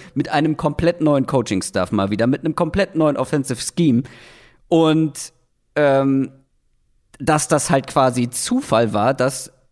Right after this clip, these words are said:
diese Browns Offense erst nach der, ähm, Beckham-Verletzung so gut funktioniert hat. Also, das wäre für mich deutlich schlüssiger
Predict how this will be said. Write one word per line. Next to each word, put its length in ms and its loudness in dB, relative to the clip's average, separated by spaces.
diese 260 -2
Browns 300 2
Offense 320 -4
erst 260 -4
nach 300 0
der, 300 -2
ähm, 420 0
Beckham-Verletzung 960 -2
so 320 0
gut 180 -2
funktioniert 680 0
hat. 240 -10
Also, 380 -2
das 260 -6
wäre 240 0
für 140 -2
mich 300 0
deutlich 520 0
schlüssiger 840 0